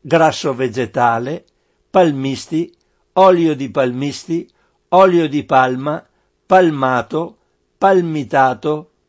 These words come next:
palmooleina, glicerile, stearato, acido stearico, aleis guineensis, acido palmitico,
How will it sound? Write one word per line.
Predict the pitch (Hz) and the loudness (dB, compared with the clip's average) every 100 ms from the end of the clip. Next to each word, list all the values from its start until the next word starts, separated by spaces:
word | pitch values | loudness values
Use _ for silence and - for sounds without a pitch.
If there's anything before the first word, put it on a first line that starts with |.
| _ | _
palmooleina, | 180 190 170 160 151 151 143 139 131 127 147 160 - _ _ - | 2 2 0 -2 -2 0 -2 -2 -2 -4 -6 -8 -14 _ _ -18
glicerile, | 127 165 202 - 175 143 131 131 127 143 - _ _ _ | -10 -6 -6 -4 -2 -2 -2 -4 -4 -6 -8 _ _ _
stearato, | - - 208 202 170 139 139 175 107 151 156 _ _ _ _ | -18 -10 -2 0 2 4 2 2 -2 -8 -10 _ _ _ _
acido | - 196 185 180 160 151 | 2 2 2 -4 -4 -4
stearico, | - 156 143 135 131 135 151 151 156 _ _ _ | -4 0 2 2 0 -6 -6 -8 -8 _ _ _
aleis | - 175 175 180 180 - | 0 2 4 4 2 0
guineensis, | 160 160 147 135 139 131 - 170 - - _ _ _ _ | -4 -2 -2 -2 -4 -8 -6 -6 -6 -12 _ _ _ _
acido | 180 190 185 170 156 120 | 2 2 2 -2 -2 -2
palmitico, | 151 139 143 143 120 151 113 160 160 | -4 -4 -4 -6 -4 -6 -4 -6 -6